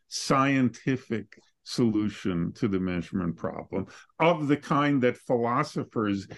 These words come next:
have been urging on physicists, um, um, uh, as I was talking about before,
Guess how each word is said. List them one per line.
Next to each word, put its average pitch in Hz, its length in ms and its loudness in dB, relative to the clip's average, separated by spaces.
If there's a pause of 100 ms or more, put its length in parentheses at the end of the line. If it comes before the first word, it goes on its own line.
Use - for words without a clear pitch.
(120)
have 101 320 0
been 113 220 4
urging 110 640 2
on 95 280 -2
physicists, - 1000 -4 (420)
um, 117 420 2 (100)
um, 107 460 -2 (760)
uh, 113 40 2 (200)
as 110 160 0
I 113 100 2
was 107 220 -2
talking 107 440 -2
about 87 380 -4
before, 113 720 -2